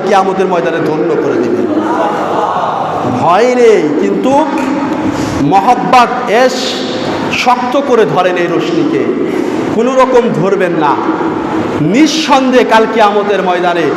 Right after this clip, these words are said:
ওনারা আমাদেরকে শাফায়েত করেই তারপরে ওনারা জান্নাতের ময়দানে যাবে। অনেকজন বলে, আমার নবীও নাকি ভ্যার ভ্যার করে তাকিয়ে থাকবে। নাউজুবিল্লাহি মিন যালিক। যেখানে আল্লাহ পাক আউলিয়া ইকরামকে এত ফজিলত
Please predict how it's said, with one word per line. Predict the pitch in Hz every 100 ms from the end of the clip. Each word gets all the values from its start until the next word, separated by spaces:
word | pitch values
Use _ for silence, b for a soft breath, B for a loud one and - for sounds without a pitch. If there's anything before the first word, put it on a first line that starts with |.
| - 151 170
ওনারা | 233 240 233 214
আমাদেরকে | 233 240 240 233 208 -
শাফায়েত | 233 214 - 370 294 - - -
করেই | 302 349 311 - 679 698 698 679 - - - - - - -
তারপরে | 196 202 196 175 165
ওনারা | 165 160 165
জান্নাতের | 151 143 143 135
ময়দানে | 131 123 117 117
যাবে। | 113 117 - - - - - - 170
অনেকজন | 214 233 214 208
বলে, | 202 196
আমার | 190 196 185
নবীও | 196 240 240 226
নাকি | 247 180
ভ্যার | 156 185 185
ভ্যার | 180 175
করে | 156 156
তাকিয়ে | - 147 143
থাকবে। | 143 127
নাউজুবিল্লাহি | 135 156 156 139 143 135 131
মিন | 123 123
যালিক। | - 127 123 - - - - - -
যেখানে | 151 156 175 156
আল্লাহ | 170 175
পাক | 175 160
আউলিয়া | 160 170 196
ইকরামকে | 208 220 220 220
এত | 214 -
ফজিলত | 214 208 214